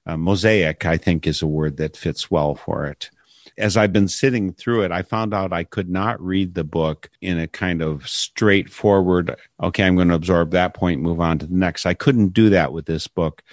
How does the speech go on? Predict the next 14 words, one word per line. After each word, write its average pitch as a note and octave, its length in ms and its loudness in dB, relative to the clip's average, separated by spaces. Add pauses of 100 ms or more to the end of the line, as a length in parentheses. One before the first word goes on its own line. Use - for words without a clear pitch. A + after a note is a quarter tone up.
(280)
because F#2+ 460 0
in F#2+ 200 0
the G2 80 2
same G#2 300 2
way F#2 100 2
that E2+ 320 -2
poetry G2 720 0
requires D#2+ 680 -4
some F2 200 -4
kind E2 420 -6
of D#2 340 -6
ingesting, F2 1300 0
transforming D#2+ 960 0
inside, E2+ 960 2